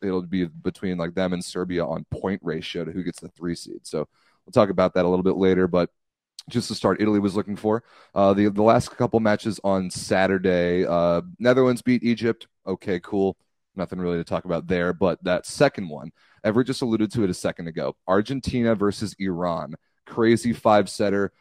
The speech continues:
uh, twenty-one nineteen. Iran takes it in the fifth. Another game after thirty, uh, thirty-four thirty-two in the fourth. But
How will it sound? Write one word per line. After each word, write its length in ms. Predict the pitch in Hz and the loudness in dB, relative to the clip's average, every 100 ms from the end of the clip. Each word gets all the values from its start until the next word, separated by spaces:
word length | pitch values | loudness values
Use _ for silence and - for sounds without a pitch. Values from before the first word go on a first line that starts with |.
| _ | _
uh, 120 | 87 | -4
twenty-one 720 | 85 - 120 123 127 113 110 | -4 -8 -4 0 0 0 0
nineteen. 600 | 101 98 - - 110 95 | 0 -2 -4 -10 -8 -6
Iran 360 | 92 90 95 95 | -4 0 0 -2
takes 280 | - 90 - | -6 -6 -8
it 80 | 87 | -10
in 80 | |
the 80 | 87 | -10
fifth. 480 | - _ 131 127 - | -14 _ 2 2 0
Another 280 | 104 101 107 | -2 0 0
game 240 | 101 95 98 | -2 -4 -2
after 320 | 95 - 90 | -4 -2 -6
thirty, 540 | - 101 98 98 95 | -6 -4 -2 0 0
uh, 100 | 80 | 0
thirty-four 540 | - 104 95 95 95 90 | -2 -4 -4 -4 -6 -4
thirty-two 480 | 95 90 - 101 | -6 -6 -8 -6
in 80 | 85 | -6
the 60 | 78 | -8
fourth. 560 | _ 131 123 127 - _ _ _ _ _ _ - | _ 0 0 0 -6 _ _ _ _ _ _ 4
But 220 | 113 | 6